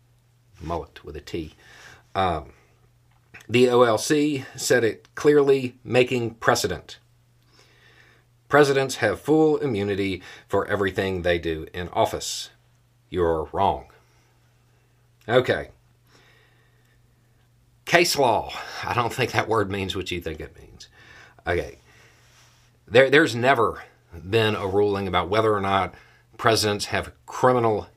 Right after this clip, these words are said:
immunity. That, that's actually not something that's ever been <laughs> ruled on. Um, the O L C did not make precedent.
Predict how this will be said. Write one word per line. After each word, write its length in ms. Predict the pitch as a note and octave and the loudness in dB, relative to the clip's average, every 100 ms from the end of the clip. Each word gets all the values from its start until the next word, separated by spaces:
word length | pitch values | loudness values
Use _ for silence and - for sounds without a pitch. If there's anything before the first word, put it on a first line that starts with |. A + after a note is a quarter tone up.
| _ | _
immunity. 640 | G2+ G2+ F2+ E2 C#2+ - _ _ _ _ _ _ _ _ | -8 -4 -4 -6 -10 -16 _ _ _ _ _ _ _ _
That, 160 | D#2+ - | -14 -6
that's 260 | F#2 - - | -6 -6 -6
actually 400 | G#2 - G#2 F#2 | -6 -4 -6 -6
not 300 | F2 F#2 F#2 | -4 -6 -6
something 260 | G#2 F2+ | -8 -6
that's 200 | F2 D#2+ - | -8 -10 -8
ever 240 | F#2 F2+ | -6 -6
been 380 | E2 F2 E2 D#2 - _ _ _ | -6 -6 -8 -12 -18 _ _ _
<laughs> 420 | _ _ - - | _ _ -20 -12
ruled 280 | F#2 F#2+ F2 | -2 -2 -2
on. 180 | E2 C#2 - - - - - - _ _ | -8 -10 -20 -20 -20 -20 -20 -20 _ _
Um, 300 | E2 D#2 - _ _ - _ _ _ _ _ _ | -12 -12 -14 _ _ -20 _ _ _ _ _ _
the 220 | G2 A2 - | -2 -2 4
O 180 | C3 | 4
L 140 | C#3+ B2+ | 6 2
C 600 | - - D#3 C#3 A2+ G2+ - - - | -2 -2 -2 -2 -6 -10 -16 -20 -4
did 180 | A#2+ | -2
not 280 | B2 B2 A#2 | 0 -2 -2
make 320 | A2 G#2+ - | -4 -4 -6
precedent. 680 | - C#3+ D#3 B2 F2 D2+ - | -2 0 2 2 0 -6 -12